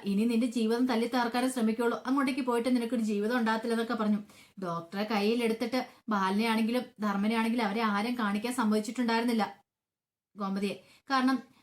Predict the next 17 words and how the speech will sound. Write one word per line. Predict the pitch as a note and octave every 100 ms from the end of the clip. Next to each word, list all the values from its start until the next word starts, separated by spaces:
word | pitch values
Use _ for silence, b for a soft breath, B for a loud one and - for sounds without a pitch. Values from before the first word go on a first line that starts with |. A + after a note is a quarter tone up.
| _
ബാലൻ | A3 G#3 A3+
ഭർത്താവ് | B3 G#3+ A3+ A3+ A#3+ - B -
ആ | B3+
ക്രൂരായി | - B3 B3+ B3+ B3+
പീഡിപ്പിച്ചുകൊണ്ടാണ് | C4 A3 A3 A#3+ B3 A#3
ഗോമതിക്ക് | A3+ G#3+ G#3+ A3 A#3+
ഇങ്ങനെയൊക്കെ | A3 A#3 B3
വരാൻ | A3+ G3 G#3+ A#3+
തന്നെ | A3+ B3
കാരണം, | G#3+ G#3+ A3+ -
സ്ട്രെസ് | - A3 G#3+ B3
ഒക്കെ | A#3
വരാൻ | A#3+ A3 A#3
കാരണം | A3+ A3
എന്നൊക്കെ | A#3+ A#3 A#3 - -
ഡോക്ടർ | C4+ C#4+ D#4+ D#4+
തെറ്റിദ്ധരിപ്പിച്ചിട്ടുണ്ടായിരുന്നു. | B3+ C4+ C4 B3+ - B3+ A3 G3+